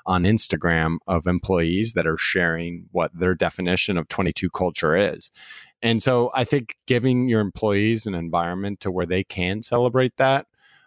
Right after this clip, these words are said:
and also acting as a catch-all <laughs> for all of these things as your culture continues to evolve. I think testament to that is whether or not people <laughs> will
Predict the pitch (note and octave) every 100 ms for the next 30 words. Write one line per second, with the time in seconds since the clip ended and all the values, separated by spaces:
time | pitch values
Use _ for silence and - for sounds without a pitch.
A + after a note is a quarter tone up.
0 | - G#2+ G2 F2 - F#2+ F#2 _ _ -
1 | F#2 - G2+ E2 F2 - F2 - A2 A#2
2 | G#2+ G2+ - A#2+ G2+ G2 G2 G#2+ G2+ G2+
3 | F#2+ F#2+ - F2+ G#2 A2+ B2 C#3 - B2
4 | A2+ - - F#2+ - G#2+ G2+ G2 - G#2
5 | F2 F2 E2+ A#2+ D#3 _ - - - _
6 | C3+ A#2+ A#2+ F#2+ _ _ A#2+ A2+ - G#2+
7 | F2+ - F2+ E2+ G2 G#2 F2+ E2+ E2+ E2
8 | - - - F2 E2+ F2 A#2